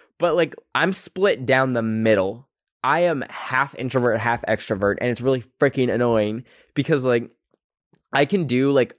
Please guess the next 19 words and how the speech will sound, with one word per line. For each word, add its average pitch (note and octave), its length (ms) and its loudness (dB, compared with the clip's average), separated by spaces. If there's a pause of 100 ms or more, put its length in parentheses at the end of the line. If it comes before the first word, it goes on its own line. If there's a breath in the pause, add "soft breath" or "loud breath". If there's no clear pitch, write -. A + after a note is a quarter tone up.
a B2+ 80 2
week B2 380 0
of, A2+ 160 0
like, G#2+ 160 2
seeing F3+ 280 0
people G2+ 280 0
and A2+ 80 0
having C#3 280 -2
fun, B2 340 0 (480 soft breath)
but B2+ 240 2
then D#3+ 160 2
I G#3 100 0
need G3 160 -2
a B2+ 60 4
week B2 260 -2
of G#2 160 -2
being A#2 240 2 (100)
at G#2 220 0
home. F#2+ 480 -4